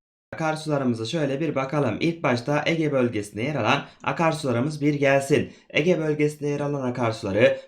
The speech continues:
Bakırçay, Gediz, Küçük ve Büyük Menderes diye kodluyoruz.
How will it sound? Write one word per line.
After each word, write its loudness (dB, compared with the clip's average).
Bakırçay, -2
Gediz, -2
Küçük -6
ve -2
Büyük -4
Menderes -4
diye -2
kodluyoruz. 0